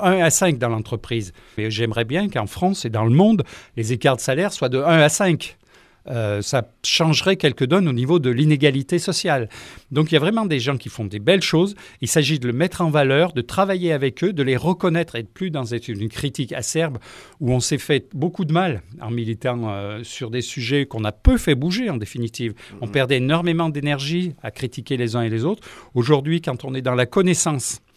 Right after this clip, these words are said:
Speaker 1: plus quand tu as la connaissance, tu peux avoir la reconnaissance et le travail ensemble,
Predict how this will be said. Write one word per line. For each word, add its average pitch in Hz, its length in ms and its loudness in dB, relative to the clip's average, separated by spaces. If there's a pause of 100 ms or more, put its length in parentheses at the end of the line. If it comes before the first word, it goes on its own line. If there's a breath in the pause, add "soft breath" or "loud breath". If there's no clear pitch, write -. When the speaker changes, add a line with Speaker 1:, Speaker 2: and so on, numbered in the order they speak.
(640 loud breath)
Speaker 1:
plus 214 300 -2
quand 151 140 -2
tu 139 140 -2
as - 20 2
la 131 100 0
connaissance, 135 400 -4
tu - 140 -16
peux 147 80 0
avoir 135 140 6
la 127 100 8
reconnaissance 143 880 2
et 127 160 -4
le 120 140 -2
travail 165 480 0
ensemble, 147 480 -4